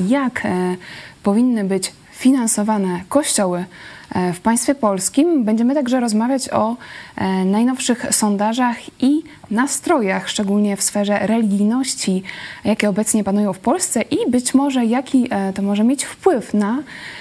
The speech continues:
e, najbliższe wybory parlamentarne. Czekamy również na wasze głosy teraz na czacie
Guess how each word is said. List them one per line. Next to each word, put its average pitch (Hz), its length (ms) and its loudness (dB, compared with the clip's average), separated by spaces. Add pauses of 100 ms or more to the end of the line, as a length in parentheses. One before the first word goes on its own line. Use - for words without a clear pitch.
(140)
e, 190 220 0
najbliższe 214 840 0
wybory 196 580 0 (320)
parlamentarne. 214 800 0
Czekamy 247 360 0
również 208 300 0
na 202 140 0
wasze 233 420 0
głosy 202 520 0
teraz 196 240 -4
na 185 80 -6
czacie 208 300 -4